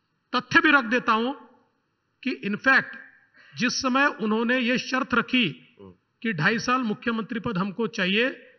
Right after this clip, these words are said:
उस समय हमने कहा ये अलायंस नहीं होगा और हम लोग निकल गए। उसके बाद तीन दिन बाद वापस हम बैठे, हम लोगों ने हमारी पालघर की सीट कैंडिडेट सहित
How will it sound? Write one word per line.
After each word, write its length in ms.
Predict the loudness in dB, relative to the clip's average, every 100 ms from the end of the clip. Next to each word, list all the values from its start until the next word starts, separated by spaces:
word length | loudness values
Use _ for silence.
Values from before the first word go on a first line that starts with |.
| _ _ _ _
उस 160 | -10 -4
समय 220 | -2 2
हमने 300 | 2 0 -4
कहा 200 | 0 0
ये 180 | 0 -4
अलायंस 560 | -4 0 0 0 -4
नहीं 360 | -10 -6 -2 0
होगा 400 | 0 0 0 0 -8 -20 _ _ _ _ _ -6
और 120 | -2
हम 180 | -2 -2
लोग 260 | -2 -2
निकल 400 | -6 -6 -2 0
गए। 260 | 2 0 -4 -16 _ _ _ _ _ _ _
उसके 300 | -12 -8 -6
बाद 420 | 0 2 2 0 -18 -20 _ -4
तीन 240 | 0 0
दिन 180 | 0 0
बाद 180 | 0 0
वापस 440 | 0 -2 0 -2 -2
हम 140 | 0
बैठे, 540 | 0 2 2 0 -4 -20 _ _ _ _ _ _
हम 160 | -4 -2
लोगों 280 | 0 0 2
ने 100 | 2
हमारी 500 | 2 2 2 2 -2
पालघर 640 | -4 -14 0 2 4 2
की 180 | 0 -2
सीट 400 | 0 2 2 0 -14 -20 _ _ -2
कैंडिडेट 500 | 0 2 2 2 0
सहित 480 | -4 -2 2 2